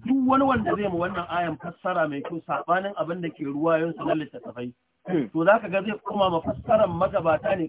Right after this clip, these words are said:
Speaker 1: kuma ba fassara ba ce da ta fito daga Ahlul Bait.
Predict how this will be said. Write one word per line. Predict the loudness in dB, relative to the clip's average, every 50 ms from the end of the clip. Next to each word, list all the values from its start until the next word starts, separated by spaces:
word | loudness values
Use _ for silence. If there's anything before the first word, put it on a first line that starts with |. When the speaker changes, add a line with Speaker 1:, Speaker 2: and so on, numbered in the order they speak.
| -6 -8
Speaker 1:
kuma | -4 -2 -2 2
ba | 2 2 2 2 0
fassara | -4 -8 -2 0 2 4 4 4 4 4 2
ba | 0 -4 -4
ce | -8 -8 -8 -10 _ _ _ _ _ _ _
da | -4 -4 0
ta | 0 0
fito | 0 0 -6 -10 -8 -8 -6
daga | -4 -4 -4 -4 -6 -4
Ahlul | -6 -4 -4 -4 -6 -6
Bait. | -8 -8 -8